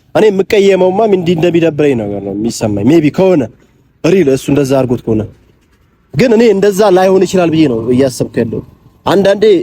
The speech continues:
በጭፍን መሆን የለብህም። እኔ አሁን ሁሌ ጭፍን መሆን ጥሩ አይደለም። የሆነ ግልጽ ያለውን ነገር መናገር ትክክል ነው።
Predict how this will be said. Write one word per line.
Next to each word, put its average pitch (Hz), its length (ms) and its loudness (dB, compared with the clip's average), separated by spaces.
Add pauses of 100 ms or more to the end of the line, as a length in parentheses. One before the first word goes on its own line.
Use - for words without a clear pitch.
(140)
በጭፍን 208 540 -2
መሆን 185 160 2
የለብህም። 127 500 0
እኔ 143 140 2
አሁን 202 180 0 (340)
ሁሌ 254 160 4 (100)
ጭፍን 185 340 -2
መሆን 180 200 2
ጥሩ 196 140 0
አይደለም። 113 340 -4
የሆነ 127 240 2 (100)
ግልጽ 165 220 -2
ያለውን 160 320 4
ነገር 147 220 2
መናገር 147 420 2
ትክክል 175 340 -2
ነው። 98 100 -10